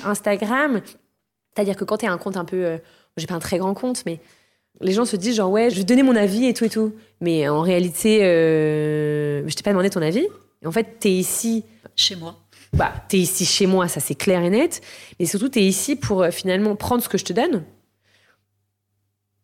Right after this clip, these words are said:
Speaker 1: échanger avec moi. Mais la critique et la violence, là, il y a pas très longtemps, je me suis fait effacer deux trucs. Il est très clair que la rapidité avec laquelle on a effacé, c'est parce que je me suis fait dénoncer mes photos.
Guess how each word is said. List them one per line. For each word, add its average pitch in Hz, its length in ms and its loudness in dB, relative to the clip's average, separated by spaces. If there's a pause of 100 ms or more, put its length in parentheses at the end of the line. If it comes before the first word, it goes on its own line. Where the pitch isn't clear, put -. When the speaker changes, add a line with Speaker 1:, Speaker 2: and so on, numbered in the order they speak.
Speaker 1:
échanger 254 420 2
avec 196 240 2
moi. 311 160 2 (640)
Mais 170 100 0
la 214 120 4
critique 247 420 -2
et - 20 4
la 175 80 4
violence, 165 400 0
là, 226 100 2
il 269 60 4
y - 20 4
a 214 60 2
pas 214 80 0
très 240 160 0
longtemps, 233 300 2
je 240 100 -4
me 202 60 0
suis - 160 -10
fait 196 120 2
effacer 214 380 0
deux 190 160 0
trucs. - 380 -4
Il 190 120 -2
est 175 120 -4
très 269 180 -2
clair 233 320 0
que - 80 -2
la 170 80 0
rapidité 240 500 -2
avec 190 200 0
laquelle 180 200 -4
on 165 80 -4
a 151 40 -2
effacé, 165 280 -6
c'est 269 120 -4
parce 175 120 -4
que - 80 -8
je 175 100 -6
me 180 40 -6
suis - 140 -12
fait 185 80 -6
dénoncer 196 340 0
mes 196 80 0
photos. 196 240 -4